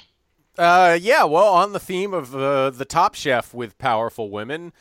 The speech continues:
here comes the new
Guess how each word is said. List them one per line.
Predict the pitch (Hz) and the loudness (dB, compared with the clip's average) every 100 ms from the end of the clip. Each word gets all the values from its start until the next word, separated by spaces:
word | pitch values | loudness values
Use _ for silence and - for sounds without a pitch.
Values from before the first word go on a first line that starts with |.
| _ _ _ _ | _ _ _ _
here | 139 190 190 | -6 -6 -4
comes | 190 185 196 175 - _ | -2 -2 -4 -14 -18 _
the | 165 180 175 160 | -6 -2 -2 -4
new | 151 175 220 214 | -8 -10 -10 -16